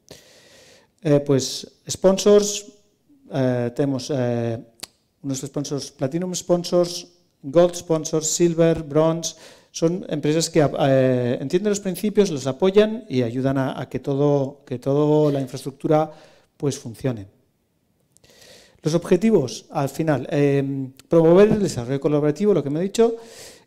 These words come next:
em, intentar que, pues, que se unan sinergias, defender a los, eh, a los contribuidores y defender sus intereses, promoviendo que la gente utilice Odoo,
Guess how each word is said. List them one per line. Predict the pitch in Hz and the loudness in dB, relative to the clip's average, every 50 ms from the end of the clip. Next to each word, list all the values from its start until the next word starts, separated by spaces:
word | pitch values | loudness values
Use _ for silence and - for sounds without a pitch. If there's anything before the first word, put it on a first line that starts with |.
| _ | _
em, | - 180 175 175 170 165 165 165 165 160 156 147 - - _ _ _ _ _ _ _ _ _ _ _ - - _ | 4 6 8 8 6 4 2 -4 -4 -4 -6 -6 -10 -12 _ _ _ _ _ _ _ _ _ _ _ -20 -16 _
intentar | - 160 147 151 143 135 - 175 190 196 190 | -2 0 2 2 2 4 4 4 4 4 2
que, | - 170 160 156 151 143 139 127 127 127 131 - - | 2 4 4 6 6 6 4 4 2 0 -4 -4 -6
pues, | - 131 - - - | -6 -4 -4 -6 -4
que | - 139 127 120 113 | -2 -2 0 0 0
se | - 135 | -2 -2
unan | 135 151 180 185 190 175 | 0 0 0 0 -2 -2
sinergias, | - - 175 180 196 202 190 196 - 202 202 208 208 208 208 - - - - - - _ - | -4 -4 -2 0 2 0 0 0 2 2 4 4 2 2 -2 -6 -10 -16 -20 -20 -20 _ 2
defender | - 156 151 151 147 151 170 175 180 | 2 4 4 4 4 4 4 6 6
a | 165 | 4
los, | 156 151 151 147 143 139 - - - - - - | 4 2 2 0 0 -2 -4 -8 -12 -8 -4 -2
eh, | 139 135 131 127 127 127 123 123 120 120 120 117 117 120 139 - _ _ _ - - _ _ _ - | 0 0 2 2 2 2 0 0 -2 -2 -2 -4 -6 -8 -12 -16 _ _ _ -20 -20 _ _ _ -10
a | - 143 | -6 -4
los | 139 139 135 - | -4 -4 -4 -6
contribuidores | - 147 131 - 139 131 139 143 151 151 190 202 202 208 220 220 214 - - - - - _ _ _ _ _ _ - | -6 -6 -4 -4 -4 -2 0 0 2 4 6 6 8 8 6 6 4 0 -4 -8 -12 -18 _ _ _ _ _ _ -10
y | 147 | -6
defender | 131 135 - 143 139 139 156 151 | -6 -4 -2 -2 0 0 0 -2
sus | 156 143 143 | -2 -6 -8
intereses, | 147 147 139 165 170 190 190 190 - 196 202 202 - - - - - - - _ _ _ _ _ _ _ _ | -6 -4 0 2 2 2 2 0 0 -2 -2 -2 -4 -10 -14 -20 -20 -20 -20 _ _ _ _ _ _ _ _
promoviendo | - 151 151 151 143 143 156 170 185 196 196 185 170 147 - | 0 2 4 4 4 4 4 4 4 4 4 2 2 2 2
que | - 135 | 0 -2
la | 127 127 | -2 -2
gente | - - 160 170 156 156 | -2 -2 -2 -2 -2 -2
utilice | 135 120 127 131 139 147 139 - | -2 -2 -2 -2 -2 -2 -2 -2
Odoo, | 185 180 180 196 202 202 208 196 | 0 2 4 4 4 4 0 -4